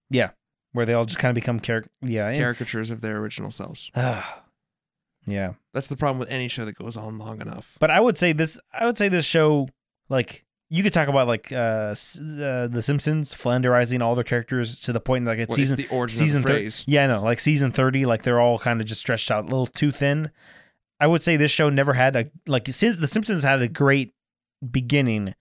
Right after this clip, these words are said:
Speaker 2: Mm-hmm.
Speaker 1: that slowly kinda just devolved into
Speaker 2: Apparently, the recent seasons have had a couple good episodes.
Speaker 1: That's what I've heard.
Speaker 2: Yeah.
Speaker 1: Um, I, I, I just, I don't watch T V regularly enough.
Speaker 2: Me neither.
Speaker 1: I actually don't, I,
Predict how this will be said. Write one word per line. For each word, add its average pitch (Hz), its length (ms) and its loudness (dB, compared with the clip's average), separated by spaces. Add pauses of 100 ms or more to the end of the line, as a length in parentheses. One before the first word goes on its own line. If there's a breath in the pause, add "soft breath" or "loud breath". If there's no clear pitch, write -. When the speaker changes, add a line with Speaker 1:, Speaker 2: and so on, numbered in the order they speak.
Speaker 2:
Mm-hmm. 127 240 -8
Speaker 1:
that 120 160 2
slowly 143 380 4
kinda 131 200 2
just 123 220 -4
devolved 123 400 4
into 117 320 0
Speaker 2:
Apparently, 247 540 -4
the 208 120 -2
recent 196 340 -4
seasons 180 280 -4
have 160 100 -6
had 160 120 -2
a 139 40 -4
couple 156 280 -6
good 139 140 -2
episodes. - 600 -8 (160)
Speaker 1:
That's 185 100 -4
what 294 120 4
I've 240 80 0
heard. 117 280 2 (280)
Speaker 2:
Yeah. 123 320 -4 (100)
Speaker 1:
Um, 135 240 2
I, 135 380 2
I, 143 220 2
I 139 60 4
just, 143 240 -2
I 143 100 0
don't 170 160 2
watch 151 260 0
T 147 120 -2
V 135 200 0
regularly 131 580 0
enough. 131 220 0
Speaker 2:
Me 120 80 -4
neither. 117 220 -6 (460)
Speaker 1:
I 139 80 2
actually 147 260 0
don't, 143 220 -2
I, 131 180 2